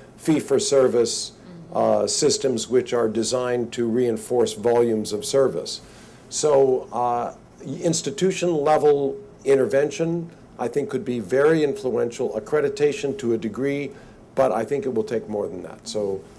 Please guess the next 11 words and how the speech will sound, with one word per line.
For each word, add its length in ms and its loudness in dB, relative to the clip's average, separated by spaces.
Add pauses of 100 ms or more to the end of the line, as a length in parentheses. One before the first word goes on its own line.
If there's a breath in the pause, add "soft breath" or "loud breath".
(140 loud breath)
uh, 120 -4
very 340 4
interesting, 760 -6
uh, 500 -6 (240)
point 300 -6
to 80 -12
raise 420 -4
in 80 -10
terms 340 -6
of 260 -8 (300 loud breath)
technology. 760 -6